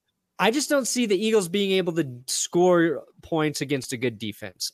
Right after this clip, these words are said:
I feel like that was more a reflection of the Chiefs having a shitty defense than anything.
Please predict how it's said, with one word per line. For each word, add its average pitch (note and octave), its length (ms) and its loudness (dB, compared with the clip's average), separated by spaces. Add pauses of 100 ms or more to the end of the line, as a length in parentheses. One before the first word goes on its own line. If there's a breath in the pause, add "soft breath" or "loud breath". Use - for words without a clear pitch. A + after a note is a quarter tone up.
I D3 60 -8
feel F3 120 2
like F3 160 0
that F3 80 0
was E3 140 0
more D#3 500 0
a C#3 200 -4
reflection B2+ 640 -6
of A2+ 160 -10
the A2 80 -8
Chiefs - 400 -8
having G#2+ 300 -4
a G2+ 80 -4
shitty A2+ 580 -4
defense G#2+ 500 -4
than G2+ 460 -4 (420 loud breath)
anything. G#2 640 -2